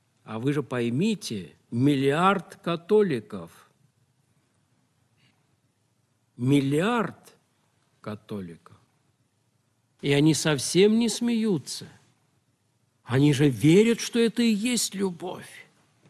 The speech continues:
Вы подумайте только, по какому пути идут люди. Воспаление — вот своего воображения. Или романтики. Вот беда-то.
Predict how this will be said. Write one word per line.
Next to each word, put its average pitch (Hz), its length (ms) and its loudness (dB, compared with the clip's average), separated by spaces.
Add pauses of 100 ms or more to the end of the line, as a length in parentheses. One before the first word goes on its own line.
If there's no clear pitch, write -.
(260)
Вы 156 160 -2
подумайте 233 720 -4
только, 170 580 -6
по 202 100 6
какому 233 460 0
пути 240 420 -2
идут 226 240 -4
люди. 180 540 0 (2250)
Воспаление — 190 840 2
вот 160 260 2
своего 180 400 0
воображения. 160 880 -2 (1120)
Или 214 180 4
романтики. 143 880 0 (2000)
Вот 233 280 0
беда-то. 139 520 -2